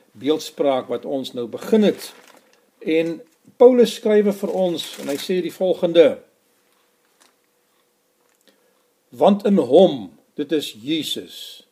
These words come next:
woon al die volheid van die Godheid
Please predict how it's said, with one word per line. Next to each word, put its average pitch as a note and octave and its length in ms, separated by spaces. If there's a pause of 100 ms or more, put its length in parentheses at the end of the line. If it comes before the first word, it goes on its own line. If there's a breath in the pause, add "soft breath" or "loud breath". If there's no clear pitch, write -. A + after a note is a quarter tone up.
(800)
woon F3 640
al B3+ 340
die G#3 180
volheid G3 640
van D#3+ 300
die D3 140
Godheid E3 720